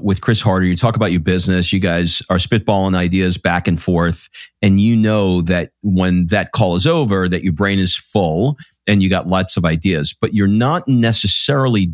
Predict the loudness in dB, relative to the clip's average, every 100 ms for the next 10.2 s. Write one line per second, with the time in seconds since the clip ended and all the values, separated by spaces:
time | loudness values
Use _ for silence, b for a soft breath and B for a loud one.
0 | -8 -4 0 2 2 2 2 2 0 0
1 | 0 2 0 0 0 0 -2 -2 0 0
2 | 0 0 -2 -2 0 2 0 -2 -4 B
3 | B B -4 0 2 2 0 0 0 -2
4 | -2 0 0 0 -4 -2 0 2 2 0
5 | 0 -2 -2 0 0 0 0 -2 B B
6 | -4 0 0 -2 0 0 2 0 0 -2
7 | 0 -2 0 -2 0 -2 0 0 2 0
8 | 0 0 0 0 0 0 0 0 -2 -4
9 | -2 0 2 0 0 -2 -2 -2 0 0
10 | 0